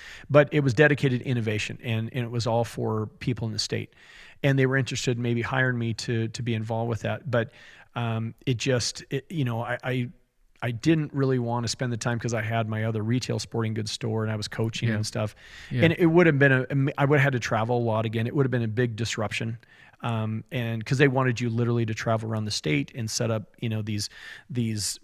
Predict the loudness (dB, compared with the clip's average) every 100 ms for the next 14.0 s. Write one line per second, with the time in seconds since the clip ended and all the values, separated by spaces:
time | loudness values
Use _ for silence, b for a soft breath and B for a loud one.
0 | -10 -8 -8 -8 -12 -18 _ -6 -4 -2
1 | -6 -12 -14 -12 -12 -14 -18 -20 _ _
2 | _ _ -20 -16 -12 -6 0 2 2 2
3 | 2 0 -2 -2 -2 -2 -2 -2 -4 -2
4 | -4 0 0 0 0 -2 -4 -4 -2 -2
5 | -2 -4 -4 -4 0 2 4 2 2 -2
6 | -4 -10 B B B B 0 2 4 0
7 | -4 0 4 6 6 4 2 4 4 4
8 | 4 2 0 -4 -4 -2 -2 -2 -2 -2
9 | 0 0 -2 -2 -2 -2 -2 -4 -2 0
10 | 2 0 -6 B B B B B -4 0
11 | 2 2 2 2 4 2 2 0 0 2
12 | 2 0 -2 -2 -4 -2 -2 -2 -2 -2
13 | -2 -2 -4 -4 -4 -4 -4 -4 -4